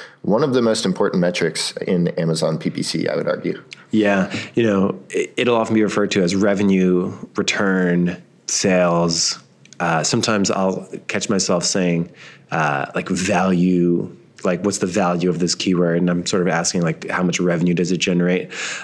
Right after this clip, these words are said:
Speaker 2: Uh, which means sometimes I'll say, like, "Value per click" or "Revenue per click."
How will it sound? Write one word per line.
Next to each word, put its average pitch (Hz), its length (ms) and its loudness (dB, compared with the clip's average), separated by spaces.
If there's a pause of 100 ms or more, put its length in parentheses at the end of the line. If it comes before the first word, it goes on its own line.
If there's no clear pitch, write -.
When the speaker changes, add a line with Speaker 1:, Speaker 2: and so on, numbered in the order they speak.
Speaker 2:
Uh, 82 320 -2
which 98 220 0
means 95 180 2
sometimes 92 380 0
I'll 85 100 0
say, 85 180 0
like, 78 140 -2
"Value 90 540 0
per 85 160 -4
click" - 520 -2
or 85 120 0
"Revenue 92 520 0
per 85 180 -4
click." 87 400 -4